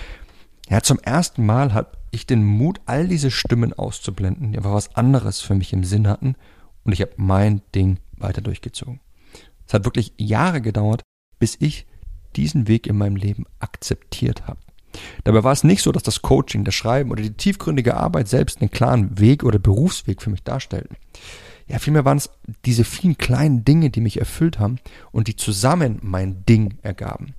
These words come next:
meinen Weg. Ja, was ich dir jetzt hier in dieser Folge <laughs> erzählt hab, das war mehr oder weniger die Kurzform meines, meines bisherigen Lebens vor zehn Jahren. Und was ich dir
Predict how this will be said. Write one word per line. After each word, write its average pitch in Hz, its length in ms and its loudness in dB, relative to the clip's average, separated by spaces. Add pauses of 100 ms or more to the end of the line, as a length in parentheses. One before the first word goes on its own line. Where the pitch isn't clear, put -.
meinen 95 360 -2
Weg. 101 300 -4 (800)
Ja, 107 140 4
was 139 140 4
ich - 140 2
dir 196 180 6
jetzt 135 280 2
hier 131 360 2 (720)
in 110 120 2
dieser 117 260 6
Folge 101 360 2
<laughs> 98 40 0
erzählt 104 380 2
hab, - 220 0
das 98 140 -4
war 110 100 6
mehr 113 120 4
oder 117 120 0
weniger 107 240 4
die 101 100 -4
Kurzform - 540 -2
meines, 98 360 -8 (120)
meines 104 220 -6
bisherigen 98 480 -4
Lebens 101 420 -2 (720)
vor - 220 -2
zehn - 220 -6
Jahren. - 200 -10 (640)
Und - 120 0
was 113 100 4
ich 139 100 0
dir 147 180 4